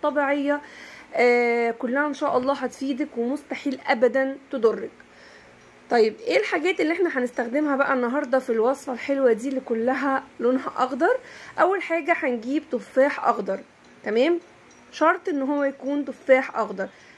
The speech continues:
هبتدي اقشره واطلع كده من القلب بتاعه، آه، وانضفه كده ويبقى تمام. هبتدي برضو اجيب خس، الخس يا بنات تحفه جدا جدا جدا، آه، لل-، للشعر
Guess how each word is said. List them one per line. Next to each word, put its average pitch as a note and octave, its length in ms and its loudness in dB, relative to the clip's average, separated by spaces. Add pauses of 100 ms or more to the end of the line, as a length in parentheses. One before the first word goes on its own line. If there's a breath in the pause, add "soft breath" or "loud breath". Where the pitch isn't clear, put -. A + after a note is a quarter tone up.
هبتدي E4+ 500 2
اقشره D4 640 0 (240 loud breath)
واطلع C4+ 480 2
كده C#4 260 -4
من B3+ 140 0
القلب A#3 560 -2
بتاعه، D#4 400 2 (440 loud breath)
آه، C4 260 6
وانضفه C4 680 -2
كده D4 220 -2
ويبقى A#3 320 -2
تمام. A#3+ 360 2 (160)
هبتدي C#4 420 -2
برضو C4+ 340 2
اجيب A3 400 0
خس، - 560 -4
الخس - 440 -8
يا B3 120 4
بنات B3 340 0 (120)
تحفه D4 280 -4
جدا A3+ 360 -4
جدا A#3+ 400 -2
جدا، B3 500 0 (460 loud breath)
آه، A#3 240 6
لل-، A3+ 440 -2
للشعر D#4 560 -2